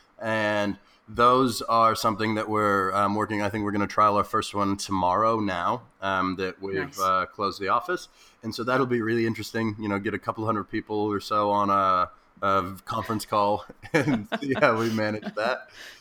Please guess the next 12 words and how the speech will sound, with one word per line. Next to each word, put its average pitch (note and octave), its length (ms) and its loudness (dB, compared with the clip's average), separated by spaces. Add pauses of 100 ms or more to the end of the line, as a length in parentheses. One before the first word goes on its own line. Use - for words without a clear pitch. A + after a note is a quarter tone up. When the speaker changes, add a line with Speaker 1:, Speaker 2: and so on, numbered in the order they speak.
(220)
Speaker 1:
But, - 100 -2
uh, - 60 0
Speaker 2:
Somebody B3+ 340 12
will A3 100 12
be A3+ 220 2
eating. G#3 560 12
Somebody G3+ 340 8
will G3+ 140 4
need G3+ 160 4
to G3+ 80 2
mute F#3 400 2
their A3+ 280 8